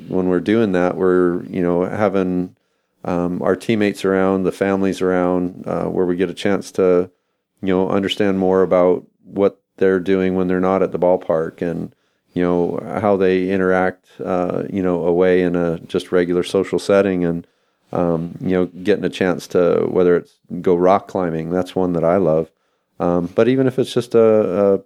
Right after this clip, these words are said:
pizza party, a Christmas party, uh, sometimes we're doing banquets at the end of, uh, seasons and things like that that are, um, just really nice, enjoyable, refreshing times to, uh,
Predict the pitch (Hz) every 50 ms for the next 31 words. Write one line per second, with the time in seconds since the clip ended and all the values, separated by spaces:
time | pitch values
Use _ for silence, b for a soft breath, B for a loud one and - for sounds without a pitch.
0 | _ _ - _ - - 113 - - 95 - - 98 95 95 95 92 92 92 90
1 | 87 90 87 80 80 85 85 82 - - - 110 - - 101 92 - - - 92
2 | 92 92 87 92 90 90 90 87 85 80 82 82 87 92 90 - _ _ _ _
3 | _ _ _ _ _ _ - 101 98 92 - 101 95 90 92 98 90 95 101 98
4 | 92 - 90 87 98 104 - - 101 87 - - 92 87 - 98 90 90 92 92
5 | 92 90 90 90 87 87 - - - 113 - 85 82 82 - - - 104 101 95
6 | 85 92 87 87 87 85 92 87 82 - 90 95 92 87 92 90 87 - - 95
7 | 92 101 98 - 76 87 87 87 87 85 85 87 _ _ _ _ _ _ _ _
8 | _ _ - - 104 104 104 101 101 - - - - - 117 - - 117 113 110
9 | 104 104 107 107 104 - 101 92 87 90 95 98 98 98 98 92 95 95 95 95
10 | 98 92 92 85 82 87 85 - - 104 101 92 - 101 98 92 90 - 104 101
11 | 101 101 101 101 101 104 101 98 90 - - - - - - - 98 95 95 95
12 | 95 92 92 92 92 95 98